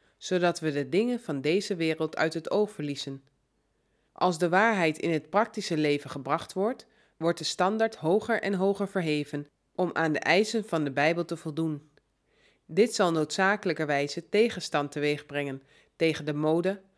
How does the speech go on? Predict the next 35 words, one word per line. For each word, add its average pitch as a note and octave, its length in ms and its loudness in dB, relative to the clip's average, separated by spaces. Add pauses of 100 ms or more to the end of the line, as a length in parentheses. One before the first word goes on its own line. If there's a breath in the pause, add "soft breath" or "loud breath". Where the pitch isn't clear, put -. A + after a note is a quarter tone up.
(120)
gewoonten, F3+ 800 -2
praktijken E3+ 800 0 (200)
en A3 220 0
principes E3 560 -6
van E3+ 160 -2
de D#3+ 80 -2
wereld. F3 500 -2 (840)
Wereldse A#3 500 4
invloeden D#3+ 640 0
als D#3 200 2
de D#3 80 -6
golven A3 400 0
van D3 180 -2
de C#3 60 -4
zee E3 460 -2 (240 soft breath)
beuken G#3+ 480 2
tegen D#3+ 300 2
de D3 80 -2
volgelingen F#3+ 600 0
van F#3 160 0
Jezus D3 560 -2 (240 soft breath)
om E3+ 200 2
hen F#3+ 300 2
van F3+ 160 0
de D#3+ 80 -2
ware F3 340 2
beginselen D#3+ 760 -2
van C#3+ 180 -6
zijn G3 300 0
zachtmoedigheid D#3 840 -4
en F#3+ 220 -4
genade E3+ 440 -2
weg E3 200 -4
te - 100 -12
spoelen. C#3 480 -8